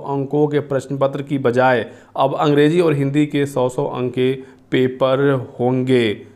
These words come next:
तो एग्जाम पैटर्न में भी बड़ा बदलाव यहाँ पर हो गया है। हिंदी भाषा प्रश्न पत्र को भी शामिल करने से अभ्यर्थी काफ़ी ज़्यादा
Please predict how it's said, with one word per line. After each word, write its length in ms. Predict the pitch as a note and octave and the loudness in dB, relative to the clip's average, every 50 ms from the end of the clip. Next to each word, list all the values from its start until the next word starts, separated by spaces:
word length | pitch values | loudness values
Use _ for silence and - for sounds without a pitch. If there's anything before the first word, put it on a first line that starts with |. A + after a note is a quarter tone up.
| - _ - | -18 _ -4
तो 80 | A#2+ | -4
एग्जाम 340 | A#2 A#2 A#2+ B2+ A#2+ B2 A#2+ | -2 0 0 0 0 0 0
पैटर्न 280 | A#2+ A#2 A2+ A#2+ B2 B2 | 0 0 0 0 0 0
में 180 | A#2+ A#2+ A#2 | 0 -2 0
भी 100 | A#2 B2+ B2 | 0 0 0
बड़ा 240 | A#2+ A#2 A#2 A#2 A2+ | 0 2 2 2 2
बदलाव 500 | A#2 A#2 A2+ A2 A2 A2 G#2+ A2 A2+ A#2 | 0 0 -2 0 0 0 0 2 2 0
यहाँ 200 | A2 G#2 G#2 G#2 | 0 -2 -4 -4
पर 160 | G2+ G#2+ G#2+ | -4 -4 -4
हो 160 | G#2 G#2 A2 | -4 -4 -4
गया 200 | A2+ A#2 A#2 A#2+ | -4 -2 -2 0
है। 160 | A#2+ C3+ C3 | 0 0 -2
हिंदी 240 | B2 A#2 A2 A2 A2+ | -4 -4 -6 -4 -4
भाषा 360 | G#2+ G2+ G#2 G#2+ - - A#2 A2+ | -2 -2 -2 -2 -2 -2 -4 -4
प्रश्न 340 | A2+ A#2 A2+ G#2+ - A#2 A2+ | -2 -4 -6 -6 -6 -8 -6
पत्र 260 | - A2 A2 A#2+ A#2+ | -6 -6 -6 -6 -8
को 180 | A#2 - A#2 | -6 -6 -4
भी 320 | A2+ B2+ C#3 D3 C#3+ C#3 C#3+ - - - - - | -2 0 0 0 0 -2 -4 -10 -20 -20 -20 -10
शामिल 360 | - - E3+ E3+ F#3 G3 F#3+ F3 | -4 -2 -2 0 2 2 2 2
करने 520 | E3+ D#3 C#3+ C#3 C#3+ C#3+ C#3+ C#3+ C#3+ C#3+ - - | 2 2 2 4 4 4 4 2 0 -2 -6 -4
से 160 | - D3 C3+ | 0 2 2
अभ्यर्थी 640 | B2 B2 A#2+ C3+ B2+ B2+ B2 - - - C#3 C3+ C3 C3+ - - _ _ - | 2 2 0 0 0 0 0 -2 -4 -4 -4 -4 -4 -6 -10 -18 _ _ -4
काफ़ी 460 | - D3 C#3+ C#3 C#3 C#3+ - D#3 C#3+ | 0 2 2 2 0 0 -2 -2 -2
ज़्यादा 600 | C3 B2+ B2+ A#2+ A#2 A#2+ A#2 A2+ A2 A2 A2 A2+ | 0 2 2 2 2 2 2 2 2 2 2 0